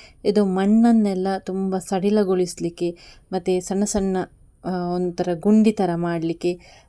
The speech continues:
ಪಾಟಿಂಗಿಗೆ, ಮಿಕ್ಸಿಂಗ್ ಮಾಡ್ಲಿಕ್ಕೆಲ್ಲ ಇದನ್ನು ಯೂಸ್ ಮಾಡ್ತಾರೆ. ಮತ್ತೆ ಮಣ್ಣೆಲ್ಲ ಹಾಕ್ಲಿಕ್ಕೆ ಒಂದು ಪಾಟಿಂದ ಇನ್ನೊಂದು ಪಾಟ್ಗೆ ಮಣ್ಣೆಲ್ಲ ಹಾಕ್ಲಿಕ್ಕೆ ಇದನ್ನು ಯೂಸ್ ಮಾಡಲಾಗ್ತದೆ.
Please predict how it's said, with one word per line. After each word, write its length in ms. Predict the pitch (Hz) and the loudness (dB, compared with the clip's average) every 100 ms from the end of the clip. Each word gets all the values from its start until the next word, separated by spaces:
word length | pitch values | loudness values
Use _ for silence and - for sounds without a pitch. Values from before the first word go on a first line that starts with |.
| _ | _
ಪಾಟಿಂಗಿಗೆ, 720 | - 220 220 214 196 180 175 | 4 4 4 2 0 -2 -4
ಮಿಕ್ಸಿಂಗ್ 480 | 180 202 - 220 208 | -2 -2 -4 -2 0
ಮಾಡ್ಲಿಕ್ಕೆಲ್ಲ 540 | 185 175 170 185 185 240 - | 0 -2 -4 -4 0 0 0
ಇದನ್ನು 360 | 196 202 196 220 | -2 0 2 2
ಯೂಸ್ 320 | 208 208 202 | 4 4 2
ಮಾಡ್ತಾರೆ. 480 | 180 160 - 170 226 247 _ _ _ _ - - _ _ | -2 -4 -2 0 0 -2 _ _ _ _ -20 -20 _ _
ಮತ್ತೆ 180 | 208 214 | -2 2
ಮಣ್ಣೆಲ್ಲ 460 | 202 208 233 247 202 | 4 6 8 8 6
ಹಾಕ್ಲಿಕ್ಕೆ 500 | 175 185 180 170 180 | 2 -4 -4 -2 0
ಒಂದು 300 | 196 208 196 | 2 2 2
ಪಾಟಿಂದ 440 | 175 180 180 180 | 0 -2 -2 -2
ಇನ್ನೊಂದು 300 | 180 196 185 | 0 0 0
ಪಾಟ್ಗೆ 380 | 170 170 170 170 | -2 -4 -4 -4
ಮಣ್ಣೆಲ್ಲ 480 | 185 196 208 208 185 | 0 2 4 4 2
ಹಾಕ್ಲಿಕ್ಕೆ 540 | 175 170 175 175 208 | -2 -6 -6 -4 0
ಇದನ್ನು 460 | 208 190 190 247 320 - - - | 0 0 0 0 -2 -10 -20 2
ಯೂಸ್ 220 | 214 202 | 4 4
ಮಾಡಲಾಗ್ತದೆ. 840 | 196 185 170 170 160 - 160 208 262 | 2 2 2 0 -2 -8 2 4 4